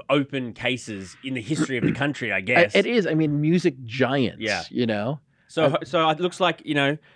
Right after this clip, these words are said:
Speaker 1: I'm sure, surely this guy's gonna go to trial and it's gonna be interesting
Speaker 2: Yeah,
Speaker 1: what
Speaker 2: I mean,
Speaker 1: happens, but
Speaker 2: it's g-, I wonder if he's gonna just take a deal or what. Because, again, I can't wait to see all this evidence brought back up, and you know we're all gonna watch it.
Speaker 1: Oh, absolutely.
Speaker 2: I
Speaker 1: It'll
Speaker 2: mean,
Speaker 1: be,
Speaker 2: this
Speaker 1: it'll be
Speaker 2: is
Speaker 1: the new Johnny Depp Amber Heard.
Speaker 2: I think this one's,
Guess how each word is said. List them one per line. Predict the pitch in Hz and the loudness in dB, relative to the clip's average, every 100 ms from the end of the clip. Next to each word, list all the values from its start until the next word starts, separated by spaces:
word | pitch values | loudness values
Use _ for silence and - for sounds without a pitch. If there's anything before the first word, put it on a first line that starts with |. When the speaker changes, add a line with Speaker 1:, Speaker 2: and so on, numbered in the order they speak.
| _ - | _ -6
Speaker 1:
I'm | 135 | -2
sure, | 190 185 | 0 0
surely | 190 196 | 0 0
this | 139 | 2
guy's | 151 123 | 0 0
gonna | 123 | -2
go | 113 | -2
to | |
trial | 95 123 113 113 113 | -2 0 2 4 0
and | |
it's | 107 | -4
gonna | 110 104 | -6 -6
be | 101 98 107 - | -6 -6 -10 -8
interesting | 143 151 151 127 | 0 2 2 4
Speaker 2:
Yeah, | 170 | 4
Speaker 1:
what | |
Speaker 2:
I | |
mean, | 170 | 4
Speaker 1:
happens, | 135 110 | 0 -4
but | 98 107 165 | -2 2 2
Speaker 2:
it's | - | 0
g-, | - - | -2 0
I | 160 | 2
wonder | 185 185 | 2 2
if | 170 | 0
he's | 143 | 0
gonna | 135 | 0
just | 117 131 | 0 0
take | 135 117 | -2 -2
a | |
deal | 90 110 117 | -4 0 2
or | 120 98 101 | 4 2 0
what. | 101 98 90 | 0 -2 -4
Because, | - 151 180 | -2 -2 0
again, | - 156 110 | 2 2 2
I | 127 | -2
can't | - 147 | 0 0
wait | 139 | 0
to | |
see | 139 | 2
all | 135 | 0
this | 127 | 2
evidence | 117 123 127 | -2 -2 -2
brought | - 127 123 | 0 -2 0
back | 123 131 | -2 -2
up, | 123 | -2
and | 123 | -2
you | 131 | 0
know | 143 135 | 2 4
we're | 131 | 4
all | 113 | 4
gonna | 113 110 | 0 -2
watch | 101 98 - 90 | -2 -2 -6 -12
it. | 71 - | -14 -2
Speaker 1:
Oh, | 151 87 - | -2 -2 -4
absolutely. | 123 - 85 95 147 143 | -6 -6 -10 -4 -2 0
Speaker 2:
I | |
Speaker 1:
It'll | 160 | 2
Speaker 2:
mean, | 170 | 4
Speaker 1:
be, | 156 120 | 4 2
Speaker 2:
this | - | 2
Speaker 1:
it'll | 180 165 | 4 6
be | 190 | 4
Speaker 2:
is | |
Speaker 1:
the | 170 | 4
new | 170 147 | 2 4
Johnny | 156 151 | 2 2
Depp | 139 143 | 2 2
Amber | 143 135 139 | 2 2 2
Heard. | 160 170 90 _ _ _ - | 2 2 -2 _ _ _ -4
Speaker 2:
I | - 214 | 0 2
think | 330 247 | 4 2
this | 170 | 2
one's, | 151 | 0